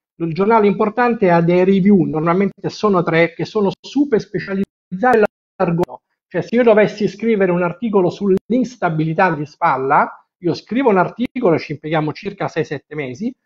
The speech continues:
dopodiché lo mandiamo al Shoulder Journal, che lo fa vedere a tre review, che lo, lo giudicano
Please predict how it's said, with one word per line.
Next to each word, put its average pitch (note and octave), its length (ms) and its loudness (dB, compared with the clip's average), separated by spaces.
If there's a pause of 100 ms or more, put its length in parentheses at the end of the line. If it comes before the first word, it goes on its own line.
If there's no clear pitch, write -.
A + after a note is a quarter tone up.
(160)
dopodiché A3 480 2
lo G3 140 6
mandiamo F#3 760 4
al E3+ 220 -2
Shoulder G3+ 640 -4
Journal, F3 560 2 (180)
che F#3 100 -10
lo F#3 100 2
fa G#3 160 4
vedere A3+ 340 2
a G3 120 0
tre A#3 240 6
review, G3+ 520 6 (340)
che - 640 -12
lo, D#3+ 140 2
lo D3+ 300 4
giudicano A#3+ 680 2